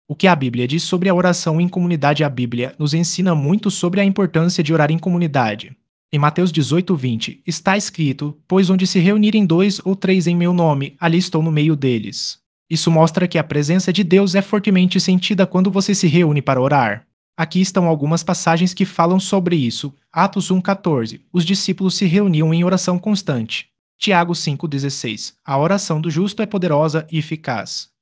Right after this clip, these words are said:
Filipenses um cinco, "Agradecendo pela parceria na oração." Exemplos de respostas à oração em grupo. A história está cheia de exemplos de como a oração em grupo trouxe mudanças.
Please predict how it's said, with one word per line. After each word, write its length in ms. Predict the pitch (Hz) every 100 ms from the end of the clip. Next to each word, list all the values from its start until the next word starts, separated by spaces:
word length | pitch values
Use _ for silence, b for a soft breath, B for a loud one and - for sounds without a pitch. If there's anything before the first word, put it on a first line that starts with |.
| _ _
Filipenses 560 | - 190 175 165 180 -
um 120 | 185
cinco, 520 | 190 - 156 147 147 -
"Agradecendo 680 | 156 156 156 170 - 160 160
pela 260 | 160 175
parceria 500 | 180 202 - 196 165
na 140 | 156 127
oração." 560 | 147 175 175 123 110 - _ _ _
Exemplos 460 | - 127 170 180 165
de 80 | 165
respostas 640 | 165 - 165 165 - 202
à 180 | 196 185
oração 480 | 170 185 180 - 180
em 80 | 180
grupo. 260 | 156 170 170
A 40 |
história 340 | 175 - 190 196
está 260 | 196 190
cheia 300 | 170 175 156
de 80 | 160
exemplos 460 | 196 185 185 175 147
de 80 |
como 280 | 160 - 196
a 60 | 185
oração 420 | 165 175 - 185
em 120 | 180
grupo 280 | 160 160 170
trouxe 380 | - 170 170 180
mudanças. 720 | 165 143 120 117 - - -